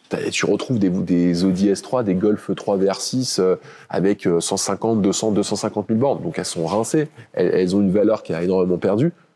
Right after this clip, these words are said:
Donc, forcément, t'as aujourd'hui une Golf trois V R six synchro, euh, avec quarante mille kilomètres.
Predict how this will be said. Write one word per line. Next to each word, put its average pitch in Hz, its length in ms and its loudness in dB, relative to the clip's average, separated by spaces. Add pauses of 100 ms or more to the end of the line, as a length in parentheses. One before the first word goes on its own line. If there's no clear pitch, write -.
Donc, 92 120 -6
forcément, 127 440 0
t'as 104 200 0
aujourd'hui 104 340 2
une 98 80 0
Golf 110 320 2
trois 107 180 -2
V 104 140 2
R 101 80 -6
six - 140 -6
synchro, 117 520 -2 (540)
euh, 85 440 4
avec 95 460 0 (100)
quarante 113 360 -2
mille 110 100 0
kilomètres. 110 580 0